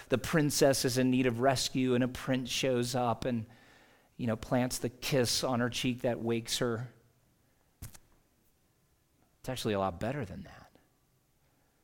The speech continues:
It's the Prince of Life and the Prince of Glory who entered this world to rescue millions upon millions of people who were enslaved to sin,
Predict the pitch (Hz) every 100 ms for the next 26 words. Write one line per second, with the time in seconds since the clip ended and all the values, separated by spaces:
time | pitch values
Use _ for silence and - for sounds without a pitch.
0 | _ _ _ _ 110 107 104 - 139 -
1 | 104 90 101 123 147 98 110 98 - 139
2 | 120 90 98 107 131 143 98 85 113 110
3 | 123 127 123 101 104 107 104 98 127 147
4 | 104 101 90 117 127 - - 101 90 87
5 | - - - - 101 131 151 123 104 95
6 | 95 95 98 120 139 107 87 107 98 95
7 | 113 101 92 87 87 - - 127 151 170
8 | 131 98 - - 95 95